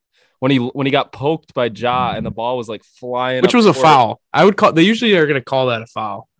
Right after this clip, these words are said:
Speaker 1: Yeah, especially late in the game, you'd think too. But
Speaker 2: Yeah.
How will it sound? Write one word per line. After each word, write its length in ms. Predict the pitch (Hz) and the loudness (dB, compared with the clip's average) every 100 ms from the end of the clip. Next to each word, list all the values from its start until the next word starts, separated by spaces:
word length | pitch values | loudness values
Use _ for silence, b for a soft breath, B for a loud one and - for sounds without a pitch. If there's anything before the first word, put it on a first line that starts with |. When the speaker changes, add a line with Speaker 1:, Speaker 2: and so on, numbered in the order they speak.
| _ _ _ | _ _ _
Speaker 1:
Yeah, 360 | 190 202 190 - | 0 2 2 0
especially 420 | 175 165 208 - 170 | -6 -4 -6 -4 -2
late 200 | 131 135 | -2 -2
in 40 | |
the 60 | 123 | -6
game, 240 | 110 110 | -8 -8
you'd 140 | 104 85 | -10 -12
think 200 | 104 - | -14 -8
too. 200 | 123 113 | -6 -2
But 100 | 107 | 0
Speaker 2:
Yeah. 120 | 147 | -2